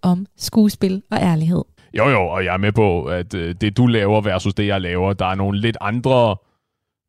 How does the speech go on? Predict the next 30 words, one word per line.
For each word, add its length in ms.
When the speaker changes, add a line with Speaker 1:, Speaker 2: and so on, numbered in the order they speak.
Speaker 2:
øh, 420
der 60
er 100
nogle 260
lidt 300
andre 680
krav 480
til 160
det, 140
du 100
laver, 420
end 180
der 60
er 180
til 180
det, 160
jeg 160
laver. 280
Så 220
jeg 200
er 60
med 180
på, 360
at 280
nogle 300
gange, 160
så 120
skal 220
der 160
ligesom 420